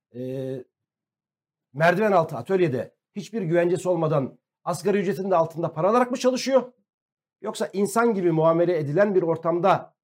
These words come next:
e, mı çalışıyor? Bizim bunu konuşmamız lazım.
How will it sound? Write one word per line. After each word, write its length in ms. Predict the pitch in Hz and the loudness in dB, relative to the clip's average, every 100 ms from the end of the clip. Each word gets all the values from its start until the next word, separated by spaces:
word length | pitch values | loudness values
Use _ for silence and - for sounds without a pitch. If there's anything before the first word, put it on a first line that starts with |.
| _ _ _ | _ _ _
e, 40 | |
mı 300 | 110 113 143 | -12 -8 -6
çalışıyor? 580 | 156 120 101 - 226 220 _ _ | -6 -8 -10 -6 -6 -6 _ _
Bizim 160 | 104 135 | -12 -8
bunu 140 | 233 | -6
konuşmamız 460 | 285 285 214 147 107 | -4 -2 0 0 -2
lazım. 300 | 82 - | -8 -12